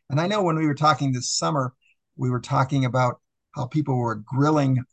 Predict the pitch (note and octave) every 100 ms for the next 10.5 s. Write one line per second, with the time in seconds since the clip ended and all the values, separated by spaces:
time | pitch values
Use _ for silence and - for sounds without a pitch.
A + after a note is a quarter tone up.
0 | - - C3 B2+ A#2 - A#2+ A#2 A#2+ -
1 | A#2 A#2 B2 _ _ - B2+ C3+ C3+ C3
2 | - _ - _ B2+ B2 B2+ - C3+ B2+
3 | - F3 C#3 D3+ D3 C3+ C#3+ B2+ F3 D3+
4 | - C3+ - C#3 C#3 D3+ C3 D3+ C#3 C#3+
5 | D#3 G3+ A3+ C3 - D3 E3 - C#3 C3
6 | A#2+ C3+ C3+ B2+ A#2 _ _ _ - _
7 | - A#2+ B2 C3 B2+ D3+ C#3 C3 - E3+
8 | E3 C#3 C#3+ C#3 C#3 B2+ A#2 - C3 D3+
9 | E3+ D#3+ D#3 C#3+ B2 B2 - C#3 B2+ C3+
10 | C3+ C#3+ C3+ C#3